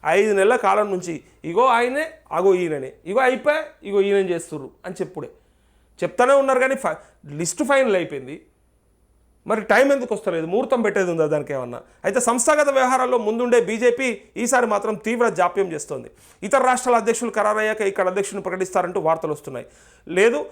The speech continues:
రేపో మాపో ప్రకటిస్తారంటూ మరోవైపు నేతలు హింటిస్తున్నారు. "Already నిర్ణయం జరిగిపోయిందని ప్రకటించడమే తర్వాయి" అంటూ మరికొందరు నేతలు హడావిడి చేస్తున్నారు. ఇదే కరెక్ట్ యాక్చువల్గా, ఇది నేను కూడా చెప్పిన కదా, already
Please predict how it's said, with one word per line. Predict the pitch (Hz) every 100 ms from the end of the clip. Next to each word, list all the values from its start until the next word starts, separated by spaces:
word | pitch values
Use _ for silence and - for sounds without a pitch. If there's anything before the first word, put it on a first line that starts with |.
| -
రేపో | - 190 262 302
మాపో | 277 254 254
ప్రకటిస్తారంటూ | 240 226 226 233 220 233
మరోవైపు | 190 202 208 202
నేతలు | 185 185 196
హింటిస్తున్నారు. | 196 180 185 - 147 127 - - 151
"Already | 180 196 190
నిర్ణయం | 175 170 185 175
జరిగిపోయిందని | 165 170 180 180 190
ప్రకటించడమే | 170 175 185 180
తర్వాయి" | 170 170 175 175
అంటూ | 180 294 359 - -
మరికొందరు | 165 202 - 214
నేతలు | 180 185 208
హడావిడి | 185 170 170 175
చేస్తున్నారు. | 151 - 135 -
ఇదే | 185 302
కరెక్ట్ | 285 202 -
యాక్చువల్గా, | 143 - 131 - _ _ _ -
ఇది | 170
నేను | 185
కూడా | 269
చెప్పిన | 254 175 175
కదా, | 139 131 123 151
already | 214 233 349